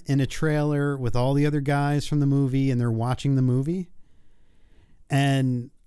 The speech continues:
like, the song starts, and, like, they're throughout it all, and at the end, he, Ralph Macchio shows up in the street and,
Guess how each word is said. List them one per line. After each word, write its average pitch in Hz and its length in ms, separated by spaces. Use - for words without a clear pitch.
like, 139 480
the 123 80
song 147 400
starts, 143 500
and, 123 200
like, 120 300
they're 127 280
throughout 135 420
it 131 80
all, 131 280
and 127 100
at 120 80
the 120 200
end, 127 280
he, 120 240
Ralph 139 280
Macchio 131 460
shows 127 320
up 123 200
in 123 80
the 110 60
street 127 380
and, 110 240